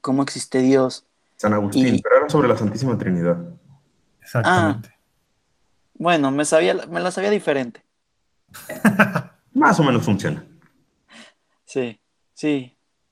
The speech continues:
Speaker 1: Bueno, pasamos al relato del Génesis. Vamos a explicar, eh, los que se crean durante los seis días, ¿no? El primer día se crea, pues, el día y la noche, el sol y la luna.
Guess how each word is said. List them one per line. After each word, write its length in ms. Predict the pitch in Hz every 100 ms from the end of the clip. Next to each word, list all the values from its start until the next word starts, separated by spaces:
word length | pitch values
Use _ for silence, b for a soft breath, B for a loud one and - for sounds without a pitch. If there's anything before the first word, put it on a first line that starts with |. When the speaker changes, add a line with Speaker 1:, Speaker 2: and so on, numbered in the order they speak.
| _ _ _ _
Speaker 1:
Bueno, 260 | - 165 160
pasamos 340 | 156 170 185
al 80 | 175
relato 280 | 160 156 170
del 140 | 160
Génesis. 520 | 147 156 151 - 127
Vamos 260 | 143 139 151
a 20 |
explicar, 600 | 165 - 135 139 135 131 _ _ _
eh, 540 | 123 117 113 113 110 _ _ _ _ _ _
los 220 | - 135
que 120 | -
se 140 | 131 127
crean 320 | 139 143 156
durante 400 | 156 139 123 127
los 140 | 123 -
seis 300 | 135 131 117
días, 460 | 113 104 107 - _ _ _ _ _ _ _
¿no? 340 | 127 151 202 _ _ _ -
El 160 | 135
primer 400 | - 143 151 170
día 300 | 175 190 214
se 280 | 165 - 143
crea, 480 | - 147 160 175 - _ _ _ _ _ _ _ _ _ _
pues, 180 | 135 110
el 120 | 110
día 120 | 120
y 20 |
la 100 | 117
noche, 420 | 113 123 135 220 - _ _ _ _ _ _ _ _
el 160 | - 120
sol 180 | 123 123
y 40 |
la 100 | 117
luna. 360 | 113 127 165